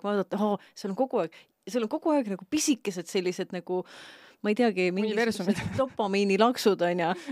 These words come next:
Speaker 1: et oo, sa tunned, oi, näe, vaata, kes siin on, oi, näe. Või siis tekib ka küsimus, miks siin ei ole? Et näiteks, miks siin ei ole paljusid liike, kes tegelikult võiks siin, võiks siin olla, noh, see tume elurikkus,
Speaker 2: Mhm.
Speaker 1: on ju, et elurikkus, mis võiks olla,
Speaker 2: Mhm.
Speaker 1: aga mida pole. See on nii põnev.
Speaker 2: Aga, äh,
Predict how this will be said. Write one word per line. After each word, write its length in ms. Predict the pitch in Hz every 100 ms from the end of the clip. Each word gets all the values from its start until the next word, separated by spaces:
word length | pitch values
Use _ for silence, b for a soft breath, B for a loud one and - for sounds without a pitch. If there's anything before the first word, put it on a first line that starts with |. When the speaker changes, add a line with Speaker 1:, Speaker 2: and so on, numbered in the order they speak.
| B
Speaker 1:
et 120 | 202 196
oo, 380 | 233 226 208 208
sa 140 | 202
tunned, 220 | 202 202 202
oi, 140 | 254
näe, 160 | 226 226
vaata, 220 | 220 214
kes 160 | 196 -
siin 220 | 220 190
on, 80 | 170
oi, 140 | 190 208
näe. 140 | 196 B B -
Või 80 | 240
siis 220 | 247 - _
tekib 240 | 185 180
ka 80 | 190
küsimus, 380 | 214 226 190 -
miks 220 | 240 -
siin 80 | 233
ei 80 | 214
ole? 220 | 277 208 170 _ _
Et 180 | 180 -
näiteks, 240 | 196 185 240
miks 160 | 247
siin 140 | 247 240
ei 60 |
ole 160 | 302 185
paljusid 400 | 202 190 190 233
liike, 220 | 233 - 196
kes 160 | -
tegelikult 480 | 220 214 185 185 _
võiks 220 | 185 -
siin, 140 | 180 - - -
võiks 160 | 196 -
siin 120 | 214 254
olla, 160 | 202
noh, 140 | 175 165
see 140 | 180
tume 160 | 226 196 165
elurikkus, 480 | 165 170 185 180 185
Speaker 2:
Mhm. 60 |
Speaker 1:
on 60 | 170
ju, 100 | 180
et 140 | -
elurikkus, 420 | 175 175 175 175 -
mis 140 | 185
võiks 300 | 269 240 -
olla, 160 | 175 170
Speaker 2:
Mhm. 80 | -
Speaker 1:
aga 40 |
mida 160 | 180 180
pole. 300 | 214 185 170 B B B B B B B B
See 100 | -
on 80 | 196
nii 60 | 208
põnev. 240 | 190 196 _ _ _
Speaker 2:
Aga, 420 | 233 220 185 165 175 B B B _ _ _
äh, 360 | 185 175 180